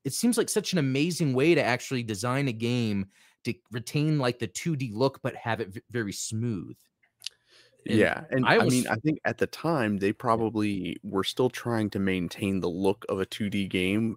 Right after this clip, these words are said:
Speaker 2: but I think now it's become almost like an artistic choice because, you know, Prince of Persia
Speaker 1: Yeah.
Speaker 2: does it,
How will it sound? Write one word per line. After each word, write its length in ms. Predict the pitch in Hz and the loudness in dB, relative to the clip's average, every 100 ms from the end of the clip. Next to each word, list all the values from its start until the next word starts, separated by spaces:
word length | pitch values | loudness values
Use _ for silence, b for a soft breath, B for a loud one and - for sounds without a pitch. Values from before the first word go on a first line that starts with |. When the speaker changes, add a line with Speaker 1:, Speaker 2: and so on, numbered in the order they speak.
| - | -2
Speaker 2:
but 160 | 110 | 2
I 80 | 98 | 2
think 260 | - 156 - | 4 2 2
now 360 | 92 95 123 110 | -2 -2 2 0
it's 140 | 87 | 0
become 340 | - - 101 92 | -6 -6 0 2
almost 340 | 92 90 - | 2 0 0
like 140 | 87 82 | -2 0
an 80 | |
artistic 480 | 80 - 135 - 90 | -2 -2 -4 -2 -4
choice 320 | - 87 82 | 0 0 0
because, 420 | - 87 92 85 98 | -4 -2 2 2 2
you 80 | |
know, 100 | 90 | 0
Prince 300 | 85 - 107 | 0 0 0
of 80 | 98 | -2
Persia 380 | - 101 92 92 | 2 2 4 0
Speaker 1:
Yeah. 0 | |
Speaker 2:
does 260 | 92 87 92 | 2 2 4
it, 160 | 90 | 2